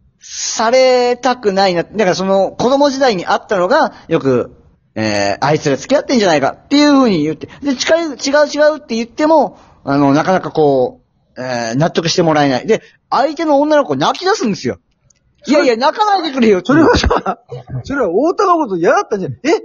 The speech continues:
Speaker 2: この人と付き合ってると思われるなんて嫌だ」ってこと？
Speaker 1: もう僕は何人の女の子を泣かせてきたかっていうぐらい。
Speaker 2: かっこいいこと言うね。「何人の女を泣かせたか分かるか」って言っちゃえばいいじゃん。大人の。
Speaker 1: 言葉だけ言うとかっこいいんですけどね。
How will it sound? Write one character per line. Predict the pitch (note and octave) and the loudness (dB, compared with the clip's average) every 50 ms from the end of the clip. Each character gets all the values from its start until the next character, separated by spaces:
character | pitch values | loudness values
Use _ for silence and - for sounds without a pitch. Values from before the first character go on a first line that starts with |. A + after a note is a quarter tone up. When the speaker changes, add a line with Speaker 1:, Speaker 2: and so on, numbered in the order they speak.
| - - _ | -10 -20 _
Speaker 2:
こ | _ E4 F#4+ | _ -2 0
の | A4 B4 | 0 0
人 | - A4 G#4+ | 0 -2 -4
と | D#4+ C4+ | -4 -4
付 | B3 - - - | -6 -6 -6 -4
き | A4 G#4 | -4 -4
合 | G#4 | -4
っ | - | -6
て | G#4+ | -8
る | G4+ G4 E4 | -8 -6 -4
と | - D4 | -2 -2
思 | C#4+ D4+ | 2 2
わ | E4+ F#4+ | 2 0
れ | G4+ | 0
る | G4 | -2
な | F4+ F4 | -2 -4
ん | E4+ C#4+ | -6 -6
て | F4 | -10
嫌 | F4 F4 F4 F4+ F4+ | -4 -2 -2 -2 0
だ」 | F4 E4 D#4 C4 | 0 -2 -2 -4
っ | A3 _ _ _ - - - | -4 _ _ _ -20 -20 -8
て | - G3 | -8 -4
こ | F3+ F#3 E3+ | -4 -2 -2
と？ | - D#3 G#3 - _ _ _ _ _ _ _ _ _ _ _ _ _ _ _ _ _ _ _ _ _ _ _ _ _ _ _ | -2 -2 -4 -6 _ _ _ _ _ _ _ _ _ _ _ _ _ _ _ _ _ _ _ _ _ _ _ _ _ _ _
Speaker 1:
も | G#3 C4+ B3 | 0 0 0
う | |
僕 | E3 C#3+ F#3+ A3 C4 B3+ - D#4+ | 0 2 0 0 0 0 0 2
は | F#4 E4 | 2 2
何 | B3 G#3 A3+ D4 G4 A#4 A#4+ A#4 | 2 2 2 0 0 0 -2 -2
人 | G4+ D#4+ C#4+ C4 | 0 2 2 4
の | A#3+ G#3+ A3 | 4 4 2
女 | B3 B3+ C4+ C#4+ | 2 2 2 2
の | C#4 C4+ | 2 0
子 | - F#3 | 0 -4
を | F3 | -2
泣 | F3+ G3 G#3 A3+ | 0 -2 0 0
か | B3+ B3+ | -2 -2
せ | C#4 E4+ | -2 -6
て | D4 C4 | -8 -6
き | - - | -4 -4
た | B3+ | -2
か | - F#3 | 0 -2
っ | F3+ - | -4 -4
て | - D3+ | -4 -2
い | D3+ C#3+ | -2 0
う | C#3 | 0
ぐ | C#3 | 2
ら | C3+ B2 G2 | 0 0 -2
い。 | - - | -4 -6
Speaker 2:
か | - E3 E3+ E3 | -2 -2 -2 0
っ | |
こ | E3+ B3+ B3+ | 0 0 2
い | |
い | B3 | 2
こ | B3 G#3 | 2 2
と | F#3+ | 4
言 | G#3+ G3 F#3+ | 4 4 4
う | |
ね。 | G3 F#3 E3+ D3+ | 2 0 0 -2
「何 | C#3 D3 E3+ A3 A#3+ A#3+ A#3 | -2 -2 0 0 0 0 -2
人 | A3 G#3+ G#3 G#3 | -4 -4 -4 -2
の | G3+ G#3 A3 | -2 0 0
女 | A3 A3+ A3 A3 | 2 2 2 2
を | G#3+ G3+ | 2 2
泣 | G3+ G#3 | 0 0
か | G3+ B3 | 0 -2
せ | A#3 - | -2 0
た | C4+ | 0
か | A#3+ A3+ | 2 2
分 | A3+ A#3+ B3 | 2 2 2
か | D#4+ E4 | 0 -2
る | F4 C#4+ | 0 0
か」 | D4+ D4+ | -4 -4
っ | |
て | - - F#3+ | -4 -6 -10
言 | F3+ | -6
っ | |
ち | - F#4+ | -4 -4
ゃ | B3+ | -4
え | |
ば | G#4 | -4
い | D#3 | -4
い | |
じ | C3 | -8
ゃ | A#2 | -12
ん。 | G#2 - _ _ _ _ _ _ _ _ _ _ _ | -16 -18 _ _ _ _ _ _ _ _ _ _ _
大 | _ F3 E3 | _ -4 -2
人 | F#3 F3+ E3+ | 0 2 2
の。 | E3+ E3 E3+ | 2 0 2
Speaker 1:
言 | - G#3 G#3 | 0 2 2
葉 | G#3+ G#3+ | 2 0
だ | G3+ G3 | 0 -2
け | F#3+ G3 F#3 | -4 -4 -2
言 | G3 G#3+ A3 A3+ | 0 2 2 2
う | - | 0
と | G#3+ - | -2 -8
か | - - F#3 A3 | -4 -2 -2 -2
っ | B3 - | -2 -2
こ | - - D#4+ | -2 0 2
い | E4+ | 2
い | E4+ | 4
ん | |
で | E4 G4 | 2 2
す | G4 | 2
け | - C4+ | 2 2
ど | B3+ B3 | 2 2
ね。 | A#3+ A#3+ B3 A#3 A3 - | 2 0 0 0 0 -2